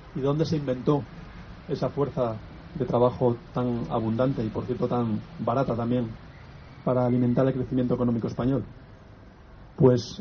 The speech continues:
en la segunda mitad de los años noventa, esa incorporación de cuatro millones de personas se explica desde el, la disminución de las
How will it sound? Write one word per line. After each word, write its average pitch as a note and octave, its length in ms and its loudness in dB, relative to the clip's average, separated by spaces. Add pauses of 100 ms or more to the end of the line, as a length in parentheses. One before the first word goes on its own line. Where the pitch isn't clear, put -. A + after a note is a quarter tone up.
(120)
en B2+ 80 0
la A#2 80 0
segunda C3 240 2
mitad D#3+ 160 6
de D#3+ 60 6
los D3+ 120 2
años D3+ 220 2
noventa, D#3+ 420 2 (1300)
esa B2+ 400 -2 (340)
incorporación C#3 480 0
de C#3 80 2
cuatro C3+ 240 0
millones C3 240 2
de C3 60 -2
personas D3 400 2
se - 220 -6
explica D3+ 500 0 (760)
desde C3 260 0
el, D3 440 -2
la A#2 140 -2
disminución B2 520 0
de C#3 80 0
las C3 280 -2